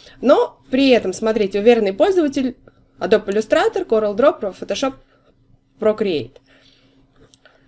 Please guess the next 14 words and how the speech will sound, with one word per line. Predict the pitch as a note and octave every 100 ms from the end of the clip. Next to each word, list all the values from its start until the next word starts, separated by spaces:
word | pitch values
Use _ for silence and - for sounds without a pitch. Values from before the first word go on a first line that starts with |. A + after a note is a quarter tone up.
| _ -
Так, | C4+ B3+ - - - - G3 -
хорошо. | B3 D4+ - A3+ F3+ F#3 - _ _ _ _ _ _ -
Это | C4+ D4+
что-то | - A#3
странное. | - A3+ G#3 E3+ E3 E3 -
Дизайнер | F3 G3+ B3+ F4 F4+ F4 D#4 - -
одежды | A#3 A3+ C4 C#4 C4+
по | B3
отрисовке | A3+ G#3+ G#3 A#3+ C4+ - B3+ G#3
эскизов | - A3+ A3+ A3
и | G#3+
принтов | G#3+ F#3+ A#3+ C4+ -
удаленно. | B3 A3 G#3+ D#3+ D3 C#3 - _ _ _ _ _
Так, | - G3 E3+ -